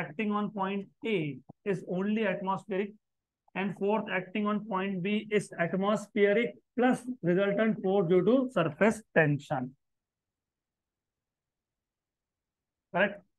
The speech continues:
Right? But what is F O? F A। So therefore, F B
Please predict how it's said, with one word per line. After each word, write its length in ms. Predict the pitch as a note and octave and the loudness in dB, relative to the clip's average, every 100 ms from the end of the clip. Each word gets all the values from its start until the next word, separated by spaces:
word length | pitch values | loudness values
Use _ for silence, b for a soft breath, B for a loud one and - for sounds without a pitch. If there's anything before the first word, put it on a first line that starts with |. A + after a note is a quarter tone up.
| _ _ _ _ _ | _ _ _ _ _
Right? 240 | E3+ F#3+ F#3+ | -2 0 0
But 120 | A3+ | 2
what 120 | A3+ A#3+ | 4 4
is 100 | G#3+ - | 2 2
F 200 | F#3 - | 2 2
O? 280 | - G#3+ - _ _ _ _ _ _ _ _ - | 0 2 0 _ _ _ _ _ _ _ _ -2
F 180 | F#3+ D#3 | 0 0
A। 180 | B2+ - - - _ _ _ _ - | -2 -6 -18 -20 _ _ _ _ -4
So 80 | D#3+ | 2
therefore, 580 | F#3+ G#3 G#3+ A#3 B3 - - F#3+ | 2 4 2 2 0 -8 -6 0
F 180 | G3+ - | 0 2
B 340 | F#3 G#3 C3+ | 4 4 2